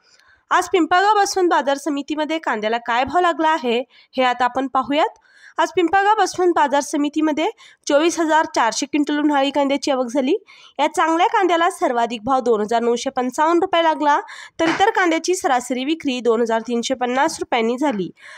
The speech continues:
आज पिंपळगाव, बसवंत बाजार समितीमध्ये कांद्याला सर्वात कमी भाव सातशे रुपये लागला. मंडळी, हे होते पिंपळगाव, बसवंत बाजार समितीमधील आजचे ताजा कांदा बाजारभाव. आता पाहूया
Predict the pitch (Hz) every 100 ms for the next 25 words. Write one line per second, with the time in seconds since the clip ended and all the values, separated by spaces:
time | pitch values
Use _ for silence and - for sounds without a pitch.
0 | - 330 349 370 339 370 392 403 403 -
1 | 359 349 311 269 285 311 269 277 302 302
2 | 320 330 269 220 220 233 285 247 254 277
3 | - 302 302 254 240 277 202 - 262 254
4 | 262 233 180 175 156 - - - - 302
5 | 330 339 381 427 339 302 294 285 294 277
6 | 320 359 370 349 - 311 285 269 233 233
7 | 240 247 233 277 294 233 208 196 180 -
8 | 226 208 202 254 277 285 233 202 180 175
9 | 165 185 160 - - - _ 254 285 370
10 | 403 381 320 311